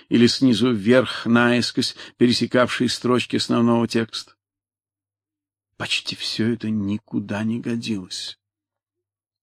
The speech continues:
И ему одно за другим стали приходить в голову соображения, вследствие которых каримская встреча Лиссандра была неудачной,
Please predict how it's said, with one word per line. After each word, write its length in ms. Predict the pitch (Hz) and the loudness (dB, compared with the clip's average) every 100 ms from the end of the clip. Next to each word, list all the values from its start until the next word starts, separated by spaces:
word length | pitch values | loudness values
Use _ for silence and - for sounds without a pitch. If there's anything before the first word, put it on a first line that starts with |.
| _ | _
И 100 | 160 | 2
ему 460 | 113 123 113 139 147 _ _ _ _ _ _ | 2 4 6 6 4 _ _ _ _ _ _
одно 340 | 113 98 139 | -2 6 6
за 140 | 127 135 | 6 4
другим 340 | 127 117 160 | 2 2 2
стали 360 | - - 143 143 | 2 2 2 4
приходить 480 | 123 123 131 143 120 | 0 0 2 2 2
в 60 | |
голову 360 | 104 151 151 147 | 4 6 8 4
соображения, 840 | - 131 123 117 131 156 156 147 - _ _ _ _ _ - | 4 2 2 2 4 6 6 4 -2 _ _ _ _ _ -4
вследствие 500 | - 147 151 - 151 | 4 6 4 4 4
которых 400 | 135 156 156 - | 4 4 2 2
каримская 760 | 135 131 170 175 - - 160 | 4 6 8 6 2 4 4
встреча 500 | 139 - 123 175 - | 4 2 6 6 6
Лиссандра 640 | 170 151 - 170 175 156 156 | 0 0 2 4 4 2 2
была 320 | 117 139 165 | 4 6 6
неудачной, 1300 | 170 160 165 165 147 202 202 - - - 131 92 76 | 6 4 4 2 2 2 2 -2 -4 2 2 2 -4